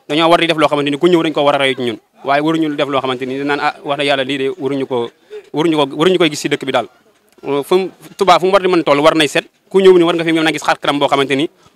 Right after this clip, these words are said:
war nga fi mën a fekk ñoo xam ne bu ñu ñëwee den ak yi, ndax marché bi fi mu ne nii ko fi dugg si rek na nga xam ni soppeeku na bu baax jamono ji,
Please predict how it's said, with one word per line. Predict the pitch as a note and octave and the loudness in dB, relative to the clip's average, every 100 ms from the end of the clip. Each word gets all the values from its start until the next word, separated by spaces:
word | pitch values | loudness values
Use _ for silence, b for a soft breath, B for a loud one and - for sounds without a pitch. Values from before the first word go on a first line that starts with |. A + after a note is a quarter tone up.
| _ | _
war | - E3+ | -2 -2
nga | |
fi | E3 | 0
mën | D#3+ | -2
a | D3+ | -2
fekk | D#3 | -4
ñoo | D3+ D3 | -2 -2
xam | D3 | -2
ne | |
bu | C#3 | -2
ñu | D3 | -2
ñëwee | D3 | -2
den | C3+ C3+ C#3 | -2 -4 -8
ak | C3+ | -8
yi, | A#2 | -4
ndax | C3 C#3+ | -2 0
marché | E3+ E3+ | 0 -2
bi | C#3+ | -4
fi | E3 | 0
mu | |
ne | E3 | 0
nii | D3 | 0
ko | D#3 | -2
fi | E3 | -4
dugg | F3+ | -4
si | D3+ | -4
rek | B2+ | -4
na | C#3 | -2
nga | C#3 | -4
xam | C#3+ | -4
ni | C3+ | -4
soppeeku | C#3+ C#3+ C3+ | -6 -6 -6
na | A#2+ | -4
bu | |
baax | B2+ D3 | -4 -4
jamono | C#3 C3+ | -6 -6
ji, | B2 | -8